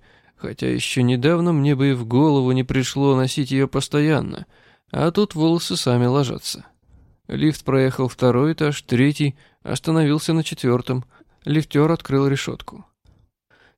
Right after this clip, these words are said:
"Четвертый этаж, сэр. Хорошего вечера". "Спасибо", сказал я, выходя. Коридор был длинный, с дверями по обеим сторонам. Стены обиты темно-бордовой тканью с золотым узором.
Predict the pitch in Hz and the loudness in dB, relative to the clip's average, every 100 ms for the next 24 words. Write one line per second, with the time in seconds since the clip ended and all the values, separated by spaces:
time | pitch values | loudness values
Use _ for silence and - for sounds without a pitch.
0 | _ - 185 214 208 220 208 220 - - | _ -8 -2 0 2 0 -2 -2 -2 -6
1 | - - 208 190 220 185 151 - 170 - | -6 -2 0 0 0 0 -2 -4 -6 -8
2 | _ _ _ _ _ _ - 131 143 - | _ _ _ _ _ _ -6 -2 0 0
3 | 143 - - _ _ - 120 120 120 120 | -2 -2 -8 _ _ -14 -6 -2 0 0
4 | 127 143 120 101 - _ _ _ _ _ | 0 -2 -4 -8 -16 _ _ _ _ _
5 | - 139 170 175 165 165 156 127 175 131 | -2 2 4 2 0 0 0 0 0 0
6 | 107 - 113 120 131 147 135 127 131 123 | -2 -6 -2 2 2 4 2 0 2 2
7 | 123 127 - 131 127 131 - - - - | 2 0 0 0 2 2 -2 -8 -16 -20
8 | - _ - - 180 190 180 170 165 160 | -20 _ -14 -4 0 2 2 2 2 0
9 | 156 - 151 147 135 143 135 135 131 - | 0 2 2 2 2 2 2 2 2 0
10 | 143 143 160 165 127 127 147 147 147 143 | 0 2 2 0 2 2 2 2 2 2
11 | 139 147 139 131 | 2 4 4 2